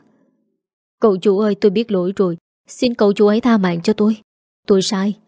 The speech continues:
là tôi sai." Minh Phong để ngoài tai những lời Tử Kỳ nói. Trong hắn bây giờ chỉ toàn sự phẫn nộ. Đạp thêm một cú vào mặt Tử Kỳ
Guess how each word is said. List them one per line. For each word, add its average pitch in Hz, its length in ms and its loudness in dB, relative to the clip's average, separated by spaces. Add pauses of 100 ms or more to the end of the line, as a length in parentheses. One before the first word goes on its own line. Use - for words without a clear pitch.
(120)
là 220 100 0
tôi 247 180 4
sai." 254 360 0 (1300)
Minh 233 160 2
Phong 240 180 2
để 208 140 2
ngoài 214 280 0
tai 220 260 0
những 202 280 0
lời 190 280 0
Tử 190 160 2
Kỳ 185 300 0
nói. 220 380 -4 (720)
Trong 208 200 2
hắn 208 220 2
bây 220 160 4
giờ 180 320 -2 (140)
chỉ 226 180 0
toàn 202 320 0
sự 190 220 0
phẫn 190 300 -4
nộ. 170 280 0 (500)
Đạp 190 240 0
thêm 196 200 0
một 180 180 -2
cú 208 320 0
vào 196 140 -2
mặt 175 180 -4 (120)
Tử 190 180 0
Kỳ 180 340 -2